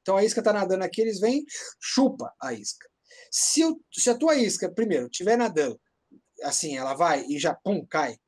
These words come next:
como se fosse um tijolo, o peixe não tem tempo na caída de sugar essa tua isca.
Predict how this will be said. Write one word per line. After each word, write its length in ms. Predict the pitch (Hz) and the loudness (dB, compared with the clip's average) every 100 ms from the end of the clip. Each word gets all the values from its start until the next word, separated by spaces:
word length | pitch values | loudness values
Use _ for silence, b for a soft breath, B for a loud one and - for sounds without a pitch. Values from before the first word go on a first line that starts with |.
| _ _ _ _ - | _ _ _ _ -12
como 140 | 151 | -10
se 60 | 147 | -6
fosse 200 | 170 165 | -6 -8
um 80 | |
tijolo, 500 | 131 123 123 185 147 b b b | -10 -8 0 2 2 b b b
o 100 | - | -16
peixe 360 | 180 220 220 233 | 2 4 4 4
não 160 | 233 233 | 2 2
tem 220 | 247 262 | 0 -2
tempo 540 | - 202 202 - 240 - _ - | -4 -4 -4 -6 -8 -10 _ -12
na 120 | 165 | -8
caída 540 | - 151 160 180 202 - | -2 -2 -2 -2 -4 -6
de 260 | 160 226 240 - | -8 -8 -8 -6
sugar 520 | - 254 202 202 220 | -2 0 2 2 2
essa 200 | 208 190 | -2 -4
tua 180 | 202 185 | -4 -4
isca. 300 | 120 - | -4 -12